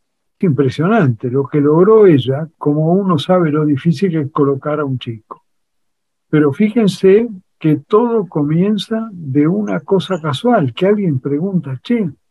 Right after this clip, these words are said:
¿por casualidad ustedes se animarían a esto? Porque no sabemos qué hacer con esta situación". Yo tengo dos hijas que, por cuestiones completamente circunstanciales, se casaron con muchachos norteamericanos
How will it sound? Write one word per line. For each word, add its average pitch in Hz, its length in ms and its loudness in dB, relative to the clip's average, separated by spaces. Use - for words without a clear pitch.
¿por 156 220 -2
casualidad 165 600 -2
ustedes 220 400 0
se 147 120 -2
animarían 143 720 0
a 127 120 -10
esto? 180 440 -2
Porque 151 260 -2
no 226 180 -4
sabemos 226 460 4
qué 131 140 -2
hacer 127 400 -4
con 139 220 -6
esta 135 240 -4
situación". 127 680 -10
Yo 226 200 2
tengo 208 540 2
dos 170 440 0
hijas 185 320 2
que, 151 240 0
por 143 260 0
cuestiones 151 560 0
completamente 160 760 0
circunstanciales, 180 1000 -2
se 180 160 0
casaron 170 500 -2
con 139 220 -4
muchachos 160 440 2
norteamericanos 185 920 0